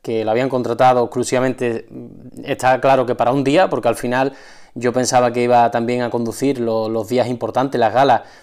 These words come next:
ya que había tenido tan buena acogida y que cae tan bien en, en la audiencia,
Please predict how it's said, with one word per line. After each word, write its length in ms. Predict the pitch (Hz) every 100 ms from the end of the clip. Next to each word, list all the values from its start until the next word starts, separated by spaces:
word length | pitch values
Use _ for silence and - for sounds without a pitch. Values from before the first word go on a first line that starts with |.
| -
ya 160 | 117
que 80 | 113
había 160 | 120 120
tenido 240 | 117 120
tan 140 | 117 110
buena 160 | 120
acogida 520 | 113 110 143 131 104 -
y 160 | 131
que 260 | 131 123 107
cae 220 | - 131
tan 240 | 127 120 117
bien 300 | 143 123 104
en, 640 | 127 113 110 107 104 113 -
en 200 | 117 110
la 80 |
audiencia, 580 | 101 110 156 - 147 -